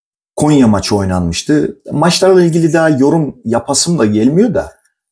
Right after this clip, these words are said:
e, aklıma belki ondan gelmiyor. E, Konya'da net bir galibiyet alınmıştı. E, güzel goller olmuştu. E, sonra Sivas maçı oldu. Sivas maçı ile ilgili, e, şöyle fazla yorum yapamayacağım. E,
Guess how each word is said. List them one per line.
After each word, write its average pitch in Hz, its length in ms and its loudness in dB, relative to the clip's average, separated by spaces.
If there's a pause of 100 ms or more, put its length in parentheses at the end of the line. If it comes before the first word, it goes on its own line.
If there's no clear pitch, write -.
(120)
e, - 60 -12
aklıma 131 520 0
belki 120 260 2
ondan 120 380 2
gelmiyor. 92 480 -2 (540)
E, 101 180 -12
Konya'da 123 460 2
net 127 360 0 (100)
bir 101 220 -2
galibiyet 101 540 2
alınmıştı. 85 800 -8 (360)
E, 82 100 -10
güzel 104 320 0
goller 90 340 -2
olmuştu. 80 640 -4 (560)
E, 95 380 -6 (220)
sonra - 320 0
Sivas 131 400 -2
maçı 90 280 -8
oldu. 131 520 -4
Sivas - 420 -4
maçı 143 300 0
ile 127 140 4
ilgili, 131 500 0 (420)
e, 92 320 -8
şöyle 127 720 0
fazla 117 280 -2
yorum 110 280 2
yapamayacağım. 107 680 -4 (560)
E, - 60 -16